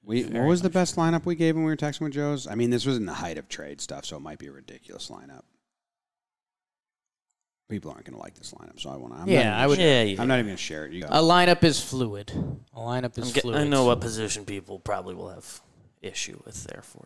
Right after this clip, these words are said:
Speaker 3: you.
Speaker 2: Um,
Speaker 1: Yeah.
Speaker 3: Jake, your first award.
Speaker 1: And make it a good one, dude, because I kinda, like, uh,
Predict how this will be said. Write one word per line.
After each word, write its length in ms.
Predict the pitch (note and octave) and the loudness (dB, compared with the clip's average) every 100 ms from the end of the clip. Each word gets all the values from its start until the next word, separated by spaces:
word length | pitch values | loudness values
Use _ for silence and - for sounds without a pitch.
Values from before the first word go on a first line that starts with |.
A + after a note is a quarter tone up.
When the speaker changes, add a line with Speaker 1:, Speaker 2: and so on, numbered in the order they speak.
| - | -20
Speaker 3:
you. 460 | - _ - - | -20 _ -14 -4
Speaker 2:
Um, 640 | C3 C3 C3+ C3 B2+ - - - _ _ _ _ | 2 4 4 2 0 -8 -10 -18 _ _ _ _
Speaker 1:
Yeah. 120 | - | -12
Speaker 3:
Jake, 220 | - B2+ | -2 -2
your 80 | A2 | -2
first 240 | - A#2 - | -6 -8 -8
award. 300 | G2 A2+ B2 - _ _ _ _ _ _ _ _ _ _ _ _ _ _ _ _ _ _ | -10 -10 -12 -20 _ _ _ _ _ _ _ _ _ _ _ _ _ _ _ _ _ _
Speaker 1:
And 140 | C#3+ G3+ | 0 6
make 180 | B3 B3+ | 8 8
it 40 | |
a 60 | C4+ | 4
good 240 | G#3 A#3+ | 8 8
one, 220 | G#3 A#2 G2 | 8 4 2
dude, 240 | A#2+ C#3+ | 0 0
because 360 | C#3 C#3+ C3 B2 | 2 4 2 2
I 120 | C3 | 0
kinda, 280 | E3+ E3+ D#3+ | 2 4 4
like, 300 | C#3+ C3 C3+ | 4 4 6
uh, 460 | B2+ A#2 A2 F#2+ | 6 6 6 2